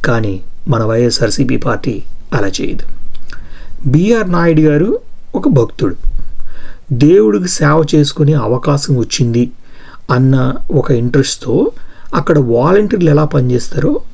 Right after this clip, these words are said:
ఆ రకంగా బీఆర్ నాయుడు గారు కూడా దేవుడికి సేవ చేసుకుంటూ ఉన్నారు. తన వాటర్ బాటిల్కి తను డబ్బులు ఖర్చు పెట్టి, తను ఉండడానికి రెంట్కి తను డబ్బులు ఖర్చు పెట్టి,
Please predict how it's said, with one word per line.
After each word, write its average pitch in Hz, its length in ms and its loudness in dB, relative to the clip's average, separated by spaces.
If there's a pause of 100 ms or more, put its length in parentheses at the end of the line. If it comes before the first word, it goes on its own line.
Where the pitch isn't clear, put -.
(100)
ఆ 165 220 2
రకంగా 170 460 0
బీఆర్ 156 480 2
నాయుడు 135 240 2
గారు 120 180 0
కూడా 147 320 0 (520)
దేవుడికి 147 520 4
సేవ 117 320 -4 (120)
చేసుకుంటూ 107 420 0
ఉన్నారు. 92 280 -2 (680)
తన 120 140 0 (420)
వాటర్ 127 360 2
బాటిల్కి 120 380 2
తను 104 120 0
డబ్బులు 101 240 -2
ఖర్చు 101 260 -2
పెట్టి, 147 280 0 (340)
తను 107 380 -2
ఉండడానికి 117 400 0
రెంట్కి 110 380 2
తను 104 180 2
డబ్బులు 98 240 -2
ఖర్చు 104 120 0
పెట్టి, - 460 -4